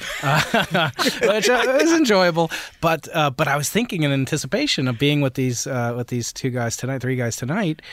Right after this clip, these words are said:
you know, just how fascinating it is that this story relies on behavior at the quantum realm and that things can happen. And the way that they describe it is so hand-waving that I thought it could only be <laughs> true that, that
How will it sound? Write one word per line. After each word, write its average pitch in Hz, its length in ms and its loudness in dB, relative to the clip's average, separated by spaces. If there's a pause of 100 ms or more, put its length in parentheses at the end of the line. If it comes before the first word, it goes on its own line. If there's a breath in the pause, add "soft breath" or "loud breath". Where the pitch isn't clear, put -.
(180 loud breath)
you 185 120 -4
know, 151 40 4
just 147 160 0
how 165 120 2
fascinating 160 520 0
it 160 60 2
is 185 140 0
that 127 160 -4
this 170 160 2
story 180 560 0
relies 139 640 -2 (240 loud breath)
on 143 200 0
behavior 139 680 -2
at 131 120 -6
the 151 80 -4
quantum 135 560 -4
realm 127 440 -6
and 113 140 -6
that 117 160 -10 (200 loud breath)
things 165 260 0
can 139 160 -6
happen. 147 520 -2
And 127 160 -2
the 123 60 -2
way 143 160 0
that 196 160 -2
they 170 80 -4
describe 156 520 -4
it 127 60 -4
is 117 80 -6
so 190 220 0
hand-waving 135 680 -2 (240 loud breath)
that 143 100 -4
I 143 80 0
thought 147 300 0
it 156 80 -4
could 160 140 0
only 262 440 2
be 156 520 2
<laughs> - 60 -12
true 147 500 0 (240 loud breath)
that, 139 240 2 (100)
that 139 220 -2